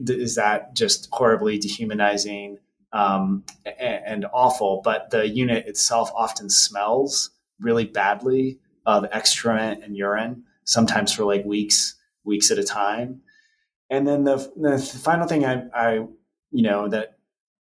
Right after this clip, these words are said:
really sticks out for me in terms of the visceral experience is just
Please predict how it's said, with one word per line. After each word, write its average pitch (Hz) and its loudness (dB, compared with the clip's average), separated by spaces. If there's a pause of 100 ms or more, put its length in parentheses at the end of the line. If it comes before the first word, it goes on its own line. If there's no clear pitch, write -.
(340)
really 123 0
sticks - 0
out 107 2
for 110 -4
me 107 -2
in 104 -2
terms 101 -6
of 107 -4
the 104 -2
visceral 104 2
experience 98 -4
is 120 0
just - 0